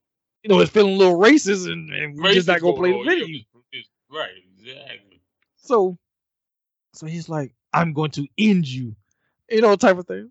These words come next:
Speaker 1: Like, <laughs> okay. So Earn leaves, and as he's leaving to go down the steps, uh, the promoter guy, he comes out, and of course, there's a bunch of people there with that blackface on,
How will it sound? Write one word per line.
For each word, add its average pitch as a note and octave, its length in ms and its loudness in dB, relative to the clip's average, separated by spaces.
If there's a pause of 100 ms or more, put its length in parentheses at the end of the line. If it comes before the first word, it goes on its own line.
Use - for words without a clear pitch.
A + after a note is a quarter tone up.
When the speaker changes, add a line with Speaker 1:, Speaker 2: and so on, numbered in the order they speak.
(120)
Speaker 1:
Like, E3 300 -8 (300)
<laughs> A3 280 2
okay. F#3+ 680 2 (680)
So F3 720 -10 (260)
Earn G#3+ 580 -2
leaves, F3+ 600 -4 (440)
and F3 120 -6
as F3+ 160 0
he's A#3+ 300 -2
leaving E3+ 400 -4
to D#3+ 80 -10
go D#3+ 140 -2
down D#3 180 0
the C3+ 60 -8
steps, A2 520 -8 (240)
uh, D#3 140 -12
the D3+ 80 -14
promoter E3 380 0
guy, D3+ 240 -6
he F#3 140 -4
comes F3+ 420 -4
out, C#3 440 -8 (160)
and C#3 100 -12
of C3+ 80 -16
course, F3 180 2
there's C#3+ 180 -2
a A2+ 80 -10
bunch C#3+ 300 0
of C#3+ 80 -8
people D#3 240 -4
there C#3+ 100 0
with B2+ 100 -8
that A2+ 180 -10
blackface D3 540 -2
on, A#2+ 220 -14